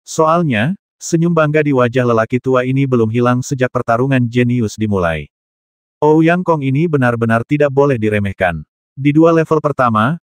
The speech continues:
orang ini membasmi beberapa orang dan kemudian dengan tenang melewati level tersebut. Kekuatannya jauh lebih kuat dari Tianyang.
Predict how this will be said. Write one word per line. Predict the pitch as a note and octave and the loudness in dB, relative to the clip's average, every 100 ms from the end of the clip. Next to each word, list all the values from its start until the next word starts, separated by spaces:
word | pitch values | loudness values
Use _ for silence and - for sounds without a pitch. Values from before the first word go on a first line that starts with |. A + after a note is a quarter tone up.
| - | -2
orang | C#3 D#3 D#3 | 0 0 0
ini | E3 | 0
membasmi | D#3 C3 B2 C3+ | 0 0 -2 -2
beberapa | B2 A2 G#2+ A2 | -2 0 0 0
orang | G#2+ A#2 B2+ | 0 0 0
dan | B2+ A#2 | 0 -2
kemudian | A#2+ A#2+ B2 C3 G2 | 0 -2 0 0 0
dengan | A2+ A2 A2 | 0 -2 -2
tenang | A#2 A#2+ | 0 0
melewati | B2 A#2 B2 C#3+ B2+ | 0 0 0 0 -2
level | G2 G#2+ - G2+ | -2 -2 -2 -2
tersebut. | G#2+ - F#2+ E2 _ _ _ _ _ _ - | -2 -4 -4 -6 _ _ _ _ _ _ -4
Kekuatannya | D3+ D#3+ D#3+ D#3+ D#3 F3 | -2 2 2 2 0 0
jauh | D#3 C#3 C#3+ | 2 2 2
lebih | C#3 B2+ C3+ | 2 0 0
kuat | C#3 B2+ C3 | 0 0 0
dari | C3 D3+ C#3 | 0 0 0
Tianyang. | A#2 G2 F#2 E2+ D#2 | 0 0 -2 -6 -12